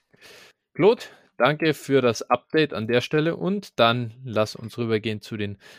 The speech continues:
richtigen Deals, die wir haben. Der erste kommt von Nico Schofield. Er sagt, „Es sind ziemliche Standard-Settings für eine Dynasty, Superflex mit tiefen Rostern. Dem ich die erste Runde der Playoffs verloren hab, hat der Trade-Partner noch Verstärkung für das Finale gebraucht und ich konnte mich ein bisschen verjüngen.“ Nico,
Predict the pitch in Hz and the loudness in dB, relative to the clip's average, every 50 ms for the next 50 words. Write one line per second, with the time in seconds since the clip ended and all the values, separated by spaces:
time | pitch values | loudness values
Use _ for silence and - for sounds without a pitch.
0 | - - - 107 104 110 151 170 - - - 180 160 160 156 151 151 151 135 _ | -12 -4 0 0 2 2 0 0 -2 -4 -6 -4 -2 -2 0 0 -2 -4 -6 _
1 | _ - 127 120 117 131 143 156 160 147 - - 131 131 123 120 120 117 120 110 | _ -12 -12 -10 -6 -4 -2 -2 -2 -2 -4 -2 2 2 4 4 4 2 2 0
2 | 107 - 139 175 - - - - 139 135 - 139 131 151 190 - 170 143 - - | 2 2 2 2 0 -2 -2 -4 -4 -4 -4 -4 -4 -4 -6 -6 -8 -8 -6 -2
3 | - 120 127 123 - - 123 123 123 123 - _ - - - - - - _ - | -2 -2 -2 -2 -2 -2 0 0 0 -2 -6 _ -20 -20 -20 -20 -20 -20 _ -6
4 | 92 98 101 104 - - - 110 104 101 - - 135 120 104 110 107 - - - | -6 -4 -4 -6 -8 -12 -12 -10 -10 -10 -8 -8 -8 -6 -6 -8 -8 -8 -6 -4
5 | 135 151 175 160 - - 139 131 - 135 113 - - 123 120 120 110 - 107 113 | -2 0 0 0 0 0 -4 -4 -4 -6 -8 -8 -8 -8 -8 -6 -4 -2 -2 -2
6 | 117 120 110 - - 113 110 110 110 104 101 - - 101 101 95 - 104 98 95 | -2 -4 -8 -8 -8 -6 -4 -4 -4 -6 -6 -8 -10 -10 -8 -6 -4 -4 -4 -4
7 | - - 107 101 - - - 104 - - 113 113 120 117 113 - - - 117 - | -4 -10 -14 -14 -12 -8 -8 -8 -8 -8 -6 -2 -2 -2 -2 -2 -4 -6 -8 -8
8 | - _ - - - - - - - - - - - - _ _ _ _ - 175 | -10 _ -20 -20 -20 -20 -20 -20 -20 -20 -20 -20 -20 -20 _ _ _ _ 0 0
9 | 190 202 196 - 151 139 151 180 - - 156 151 156 143 123 117 - - 127 123 | 2 2 0 2 4 4 4 4 4 4 4 4 6 6 4 4 4 4 2 2
10 | 117 - - 113 110 127 156 185 170 143 143 135 - - 123 113 - 113 - - | 2 2 0 0 2 4 4 4 4 4 2 2 0 0 -2 0 0 -2 -2 0
11 | - 123 139 - - 131 123 120 - 113 110 104 - - 110 - - 113 107 - | 0 0 0 2 2 2 2 2 0 -4 -6 -6 -8 -10 -10 -6 -4 -4 -4 -6
12 | 123 110 - 123 135 139 - - 180 143 110 107 104 104 101 104 104 95 101 - | -8 -8 -6 -4 -4 -4 -4 -4 -2 0 2 2 2 0 -2 -2 -4 -4 -4 -6
13 | - 104 104 110 - - - 107 101 - 107 107 104 - 110 104 113 - - 147 | -8 -10 -10 -10 -10 -8 -8 -8 -6 -6 -8 -8 -8 -8 -8 -8 -8 -8 -8 -8
14 | 143 - - 165 123 98 98 92 82 58 - - - 127 165 - - - | -6 -2 0 0 0 0 -2 -6 -8 -10 -12 -10 -6 -6 -6 -6 -8 -12